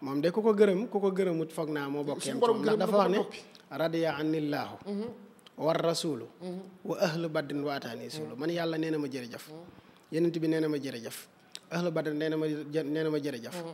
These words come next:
Speaker 1: Sama soxla yépp faju na.
Speaker 2: Waaw.
Speaker 1: Kon ki ko naan jërëjëf sax, Yàlla ci boppam ak Yonent bi ak ahlu badrin ñoo wëlbati ko naan la jërëjëf, ndax yéen a bokk liggéey.
Speaker 2: Waaw.
Speaker 1: <laughs>
Speaker 2: Buñ ne jërëjëf rek, jërëjëf rek, suñu borom ne jërëjëf.
Speaker 1: Waaw.
Speaker 2: Yonent bi nañu jërëjëf.
Speaker 1: Wallaay ndeysaan.
Speaker 2: Kon ñu koy gërëm bu baax a baax a baax a
Speaker 1: Mhm.
Speaker 2: baax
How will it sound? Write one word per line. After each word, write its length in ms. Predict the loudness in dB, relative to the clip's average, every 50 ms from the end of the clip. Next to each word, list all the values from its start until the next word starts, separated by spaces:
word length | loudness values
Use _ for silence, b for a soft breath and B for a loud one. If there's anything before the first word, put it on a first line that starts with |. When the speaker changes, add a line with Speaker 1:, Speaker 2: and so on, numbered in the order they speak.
| -12 -12
Speaker 1:
Sama 240 | -8 -6 -4 -4
soxla 240 | -2 -2 -2 -2 -2
yépp 180 | -2 -4 -4 -6
faju 240 | -10 -10 -10 -10 -12
na. 80 | -16 -18 -20 -16 -12
Speaker 2:
Waaw. 260 | -10 -8 -8 -8 -10 -12 -16 -12 -6
Speaker 1:
Kon 140 | -4 -4
ki 100 | -4 -4
ko 100 | -2 -2 0
naan 180 | 0 0 2
jërëjëf 320 | 2 2 2 2 0 -2 -4
sax, 140 | -4 -4 -2
Yàlla 280 | -2 -2 0 -2 -2 -2
ci 80 | -4 -4
boppam 300 | -4 -4 -4 -4 -4 -4
ak 80 | -2 0
Yonent 240 | 0 0 0 -2 -2
bi 80 | -4 -4
ak 80 | -2
ahlu 160 | -2 -4 -4 -4
badrin 260 | -6 -8 -6 -6 -4
ñoo 120 | -2 2
wëlbati 420 | 4 4 4 4 2 -2 -2 -4 -4
ko 60 | -2 0
naan 180 | 0 0 0
la 60 | -2 -2
jërëjëf, 340 | -2 -4 -4 -2 -4 -4 -4
ndax 120 | -2 -2 0
yéen 120 | 0 0
a 40 | 0
bokk 200 | -2 -4 -6 -6 -8
liggéey. 240 | -8 -6 -6 -6 -6
Speaker 2:
Waaw. 220 | -6 -6 -8 -10 -12 -6 -2 -2
Speaker 1:
<laughs> 840 | -2 -2 -2 -8 -8 -8 -8 -12 -14 -14 -14 -20 -20 -18 -10 -2
Speaker 2:
Buñ 120 | -2 0 0
ne 80 | 2
jërëjëf 260 | 2 2 2 2 2 2
rek, 360 | 0 0 -2 -2 -6 -4 0
jërëjëf 320 | 2 2 4 4 0 0 0
rek, 120 | -2 -4
suñu 180 | -4 -6 -4 -2
borom 240 | 0 0 0 0
ne 80 | -2 -6
jërëjëf. 360 | -4 -2 0 0 2 0 0 2
Speaker 1:
Waaw. 100 | 2 2
Speaker 2:
Yonent 300 | 2 2 2 0 -2 -2
bi 60 | -2 0
nañu 240 | 0 -2 -2 -4 -2
jërëjëf. 320 | -2 -2 0 0 0 -2
Speaker 1:
Wallaay 260 | -2 -2 -4 -4 -4 -4
ndeysaan. 200 | -4 -6 -4 -2
Speaker 2:
Kon 140 | -2 -2 0
ñu 60 | 2
koy 160 | 4 4 4 4 6
gërëm 200 | 4 4 4 4 0
bu 80 | -2 2
baax 280 | 6 6 6 6 6
a 60 | 2 4
baax 240 | 6 6 6 6 6
a 60 | 4
baax 240 | 4 4 4 4 4
a 60 | 2
Speaker 1:
Mhm. 60 | 2 2
Speaker 2:
baax 200 | 2 2 2